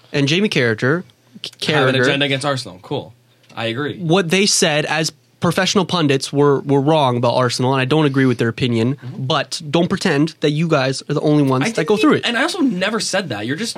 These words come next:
Speaker 2: like, are you mad that you didn't beat Liverpool or something? Like, why can't you just let me say there's an agenda and move on?
Speaker 1: I'm letting you, man.
Speaker 2: Okay, then move
Speaker 1: Let's move
Speaker 2: on.
Speaker 1: on.
Speaker 2: <laughs>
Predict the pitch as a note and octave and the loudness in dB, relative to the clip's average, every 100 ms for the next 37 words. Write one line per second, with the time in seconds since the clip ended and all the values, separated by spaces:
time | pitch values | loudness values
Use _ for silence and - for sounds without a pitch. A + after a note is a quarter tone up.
0 | C3+ C#3+ C#3 C#3+ G3 C3+ B2 F3+ E3+ C#3+ | -4 -6 -4 -8 -6 -4 -4 -4 -4 -6
1 | C#3 C#3 C3 C#3+ C3 - _ - B2 A#2+ | -8 -10 -6 -6 -8 -14 _ -18 -12 -10
2 | C3+ C3+ D#3+ F#3+ G3 F#3+ A3+ C#4 B2+ A2+ | -6 -6 -6 -8 -8 -8 -8 -10 -10 -12
3 | _ _ _ _ - E3 G3+ G3 F#3 D3 | _ _ _ _ -8 -6 -6 -8 -6 -4
4 | E3+ D#3+ D#3+ D3 C#3 A#2+ C#3 G#2+ G#2 G#2+ | -4 -4 -6 -6 -6 -6 -8 -8 -10 -12
5 | A2 G2 - _ - - - - - - | -12 -14 -20 _ -20 -20 -20 -20 -20 -20
6 | - _ _ B2+ F3 F3 A2 G2 F#2+ A2 | -20 _ _ -2 0 0 -2 -4 -8 -10
7 | - _ _ _ _ _ _ - _ _ | -16 _ _ _ _ _ _ -20 _ _
8 | _ _ _ _ _ _ _ _ - C3 | _ _ _ _ _ _ _ _ -18 -12
9 | G#3+ G#2 G#2+ D3+ C#3+ C3 A#2 - - - | -10 -10 -10 -6 -2 -2 -4 -10 -20 -18
10 | - - - - - _ - _ _ - | -16 -16 -18 -20 -20 _ -20 _ _ -8
11 | - | -6